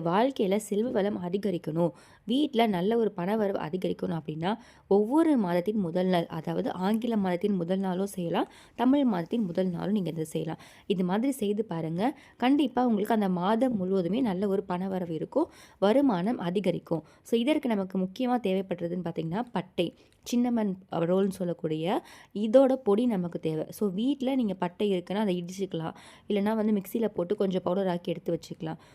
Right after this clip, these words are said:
So, இதை ஒவ்வொரு தமிழ் மாதத்தின் முதல் நாளும் ஆங்கில மாதத்தின் முதல் நாளும் ஒரு ஒரு ஸ்பூன் எடுத்துக்கோங்க. இருபது ரூபா தாள், இல்ல ஐந்நூறு ரூபா தாள், நூறு ரூபா தாள், எது இருந்தாலும் ஓகே.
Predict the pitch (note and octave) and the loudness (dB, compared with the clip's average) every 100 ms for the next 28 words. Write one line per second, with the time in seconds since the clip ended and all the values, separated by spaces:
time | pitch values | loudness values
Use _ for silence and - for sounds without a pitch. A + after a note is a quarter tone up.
0 | _ - A3 G#3 F#3+ F#3+ B3 B3 G#3 G3 | _ 2 4 4 4 6 6 4 2 0
1 | A3 G#3+ F#3 F3 G#3+ F#3 E3+ G#3+ G#3 F3+ | 0 0 0 -2 -2 -2 0 0 0 0
2 | G#3+ F#3 G3+ A3 G3 E3+ F#3+ G3 E3 F#3+ | -2 -4 -4 -2 -2 -2 -4 -4 0 0
3 | G3 E3+ E3+ C4+ G#3 G#3+ A3 G3 - A#3+ | 0 -2 -2 0 2 4 2 0 -4 -4
4 | A3 E3+ - - E3 E3 C4 - - - | -4 -6 -10 -6 -4 -2 -4 -6 -18 -20
5 | - A3+ B3 A3+ F#3+ F3+ F3 F3 E3+ F3 | -2 2 4 4 2 0 0 0 -2 -2
6 | - - - G3+ F#3 G#3+ A#3 G#3 F3+ F3 | -6 -12 -2 2 4 4 2 0 -2 -4
7 | E3+ F3 F#3+ G#3+ A3 F#3+ F#3 F3 E3+ F3+ | -4 -2 0 0 0 -2 -2 -4 -2 0
8 | A#3+ A#3 G3 F#3 G#3 E3+ - B3+ | 0 0 0 0 -2 -4 -2 -2